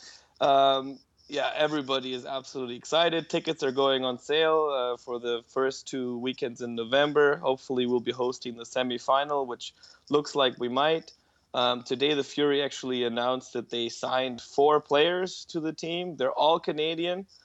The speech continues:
Three of them are academy players that, uh, Kevin might be familiar with because some of them played for, uh,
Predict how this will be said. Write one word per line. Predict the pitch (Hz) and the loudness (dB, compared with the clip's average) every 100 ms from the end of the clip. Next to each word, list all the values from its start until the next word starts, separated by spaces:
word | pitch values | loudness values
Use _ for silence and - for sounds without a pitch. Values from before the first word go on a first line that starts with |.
| _ _ | _ _
Three | - 160 175 | -2 4 4
of | 160 | 2
them | 160 151 | -2 -2
are | 135 131 | -2 -2
academy | 123 - 135 143 147 143 | -4 -2 0 0 -2 -6
players | 143 139 143 143 | -4 -2 0 -2
that, | 123 120 113 | -2 -4 -4
uh, | 120 113 113 | -6 -4 -4
Kevin | - 131 135 | -4 -6 -6
might | 131 127 - | -8 -8 -12
be | |
familiar | - 123 123 131 123 | -12 -6 -4 -4 -2
with | 123 - - | -6 -8 -20
because | 120 117 113 | -14 -10 -4
some | 120 | 0
of | 123 | 0
them | 113 113 | 0 -6
played | 120 113 104 | -4 -4 -4
for, | - 110 | -4 -2
uh, | 107 107 | -2 -4